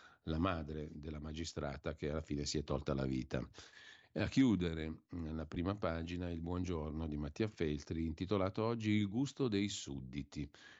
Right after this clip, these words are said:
"Cosa abbiamo fatto noi romani per meritarci tutti sti sindaci, uno peggio dell'altro?" si chiedeva ieri una signora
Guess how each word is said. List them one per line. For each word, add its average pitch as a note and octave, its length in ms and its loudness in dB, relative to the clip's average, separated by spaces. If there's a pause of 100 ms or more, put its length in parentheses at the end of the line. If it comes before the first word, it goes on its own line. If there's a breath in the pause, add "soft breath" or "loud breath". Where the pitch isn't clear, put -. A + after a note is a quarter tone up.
"Cosa C3+ 220 2
abbiamo G3 260 2
fatto - 380 -2
noi E2+ 260 0
romani F#2 560 2
per F2+ 180 -2
meritarci E2+ 760 0
tutti F#2+ 280 -2
sti E2+ 200 0
sindaci, F2+ 760 4
uno A2+ 540 8
peggio F#2 460 0
dell'altro?" D#2 1120 0
si - 200 -4
chiedeva A2+ 440 4
ieri A2 280 4
una F2 180 2
signora F#2 680 2